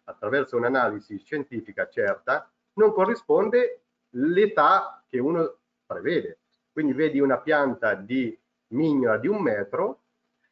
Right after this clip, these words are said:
che non corris-, l'età corrisponde esattamente a una pianta di coronechi di tre metri,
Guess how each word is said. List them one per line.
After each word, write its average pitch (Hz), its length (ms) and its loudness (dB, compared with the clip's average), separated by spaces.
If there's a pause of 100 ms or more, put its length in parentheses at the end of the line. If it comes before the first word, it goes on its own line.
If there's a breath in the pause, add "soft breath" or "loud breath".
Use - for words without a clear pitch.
(240)
che 139 160 0
non 180 240 2
corris-, 165 400 0
l'età 160 640 0
corrisponde 147 500 0
esattamente 160 520 0
a - 20 2
una 135 160 0
pianta 143 240 -2
di 127 160 -4
coronechi 143 560 2
di 113 120 -8
tre 101 200 -2
metri, 98 440 -6